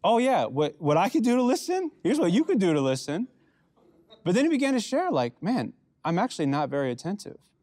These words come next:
And the great day was then ruined as I'm about to erupt on the couch.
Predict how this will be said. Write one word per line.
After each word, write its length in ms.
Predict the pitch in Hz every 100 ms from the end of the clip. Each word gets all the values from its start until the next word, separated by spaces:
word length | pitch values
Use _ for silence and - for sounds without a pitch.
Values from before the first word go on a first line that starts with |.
| _ _ _ _ _ _ -
And 160 | 139
the 60 | 151
great 420 | 127 151 220 247
day 280 | 185 233 233
was 280 | 160 156 143
then 140 | 160
ruined 680 | 147 170 226 117 101 123 196 _ _ _ _ _ _ _ -
as 120 | 143
I'm 140 | 151 165
about 180 | 175 170
to 100 | 143
erupt 440 | 147 147 196 -
on 120 | 156
the 80 | 139
couch. 680 | 131 - 208 - - - -